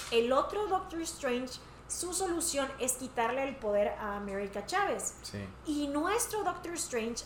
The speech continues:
Speaker 1: al inicio, como que, y en-, e incluso en las películas de Spider-Man, cuando hace su aparición, él no quiere admitir que Wong es el Sorcerer
Speaker 2: El Sorcerer
Speaker 1: Supreme.
Speaker 2: Supreme.
Speaker 1: Y aquí, si nos damos cuenta, a pesar de que Christine le dice,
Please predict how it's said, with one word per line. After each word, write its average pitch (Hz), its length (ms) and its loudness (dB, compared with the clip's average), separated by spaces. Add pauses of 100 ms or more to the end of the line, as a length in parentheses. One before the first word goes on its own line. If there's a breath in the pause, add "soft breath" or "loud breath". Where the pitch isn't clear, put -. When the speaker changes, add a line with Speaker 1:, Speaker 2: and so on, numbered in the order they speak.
Speaker 1:
al 247 160 2
inicio, 247 600 2 (260)
como 214 280 -2
que, 214 160 -8
y 285 140 2
en-, 294 220 2 (100)
e 339 60 0
incluso 370 380 2
en 453 60 0
las 320 120 0
películas 311 380 -2
de 240 60 4
Spider-Man, 277 460 0
cuando 226 220 -4
hace 262 80 -4
su 262 100 -4
aparición, 226 540 0 (480 loud breath)
él 302 260 6 (220)
no 320 220 2
quiere 330 240 4
admitir 277 560 0
que 254 120 2
Wong 226 440 2 (100)
es 247 260 0
el 233 600 0 (160)
Sorcerer 269 520 4
Speaker 2:
El 240 60 6
Sorcerer 254 180 2
Speaker 1:
Supreme. - 340 2
Speaker 2:
Supreme. 226 140 -2 (960 loud breath)
Speaker 1:
Y 349 400 2 (420)
aquí, 370 600 2 (180)
si - 160 -4
nos 247 180 2
damos 277 280 0
cuenta, 302 560 0
a - 160 4
pesar 330 480 4
de 370 180 -2
que 233 300 2
Christine 247 480 0
le 269 100 4
dice, 285 420 0